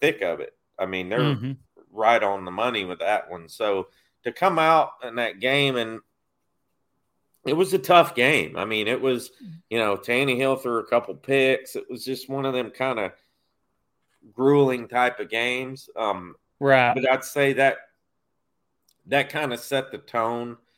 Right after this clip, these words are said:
Speaker 1: um, going into, you know, that, that second part of the season. I wouldn't really the second part then, but it, it kinda set the tone in the division, I should say.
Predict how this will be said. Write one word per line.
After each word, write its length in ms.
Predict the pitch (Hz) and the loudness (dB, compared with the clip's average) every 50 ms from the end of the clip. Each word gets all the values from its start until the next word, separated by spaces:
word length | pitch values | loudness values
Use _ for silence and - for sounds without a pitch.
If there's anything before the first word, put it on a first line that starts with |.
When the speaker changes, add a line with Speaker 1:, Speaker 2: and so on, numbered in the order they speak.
| _ _ _ _ _ _ - | _ _ _ _ _ _ -6
Speaker 1:
um, 480 | 95 95 92 90 90 87 85 85 87 - _ _ _ _ _ _ _ _ _ _ _ _ _ | -4 -2 0 0 -2 -2 -6 -8 -16 -18 _ _ _ _ _ _ _ _ _ _ _ _ _
going 300 | 104 117 120 120 117 113 | -2 0 0 0 0 0
into, 720 | 113 110 104 101 98 - - 110 107 98 95 92 85 - - _ _ _ | -2 -2 -4 -6 -12 -10 -6 -4 -2 -2 0 -2 -4 -6 -10 _ _ _
you 140 | - 104 90 | -14 -12 -8
know, 280 | 78 80 82 80 - _ _ _ _ _ _ _ _ | -6 -6 -6 -6 -8 _ _ _ _ _ _ _ _
that, 280 | 85 104 101 101 95 - - _ - | -4 -2 -2 -2 -2 -4 -10 _ -6
that 240 | - 98 92 87 - | -4 -4 -4 -4 -8
second 440 | - - - 113 101 - 98 - - | -12 -8 -6 -6 -6 -6 -10 -14 -8
part 300 | - 110 110 104 101 95 | -4 0 0 0 0 0
of 80 | 95 85 | -4 -8
the 60 | 78 80 | -10 -14
season. 480 | - - 107 107 107 101 85 90 90 | -14 -10 -10 -8 -8 -8 -8 -8 -6
I 80 | 92 101 | -6 -6
wouldn't 380 | 104 107 107 110 113 113 101 | -6 -6 -6 -6 -6 -8 -6
really 240 | 98 98 98 95 85 | -4 -4 -4 -4 -6
the 60 | 78 | -8
second 400 | - - - 110 - - 80 80 | -10 -6 -6 -6 -6 -6 -10 -8
part 260 | - 110 98 92 85 90 | -4 -4 -4 -4 -4 -4
then, 240 | 117 113 104 104 | -4 -4 -4 -2
but 100 | 101 101 | -2 -4
it, 180 | 110 - - - _ _ _ _ | -4 -4 -8 -10 _ _ _ _
it 140 | - 165 - | -6 -4 0
kinda 240 | - 220 214 190 156 | 2 2 4 2 0
set 300 | 143 - 180 165 160 - | 0 2 2 2 2 2
the 80 | - 123 | -4 -6
tone 440 | - - - 131 127 127 123 113 | -4 -2 0 0 0 0 -2 -4
in 120 | 110 104 104 | -6 -6 -4
the 100 | 101 101 | -4 -4
division, 540 | 85 90 80 95 98 92 80 82 82 78 82 | -4 -4 -2 -2 -2 -2 -2 -6 -10 -10 -10
I 100 | 78 78 | -10 -10
should 240 | - - 78 73 | -12 -14 -20 -20
say. 300 | - - 85 80 73 - | -14 -10 -8 -8 -8 -10